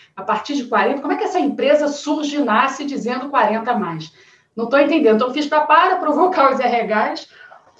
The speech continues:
Eu acho que eles não são o culpado dessa discriminação, desse preconceito, mas eu acho que eles podem ser o protagonista da mudança.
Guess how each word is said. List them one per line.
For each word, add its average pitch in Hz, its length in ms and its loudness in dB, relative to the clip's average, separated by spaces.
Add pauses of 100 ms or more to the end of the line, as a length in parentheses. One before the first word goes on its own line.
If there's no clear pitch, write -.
(180)
Eu 233 160 4
acho 254 220 4
que 269 40 -8
eles 240 140 -6
não 302 160 2
são 285 280 0
o 277 40 -4
culpado 240 680 0
dessa 220 360 -4
discriminação, 214 880 -6
desse 214 180 -6
preconceito, 214 600 -6
mas 233 180 -6
eu 233 100 0
acho 233 220 0
que 240 60 -12
eles 220 100 -6
podem 233 240 -4
ser 226 160 -4
o 220 100 -4
protagonista 254 800 -6
da 240 140 -6
mudança. 185 500 -12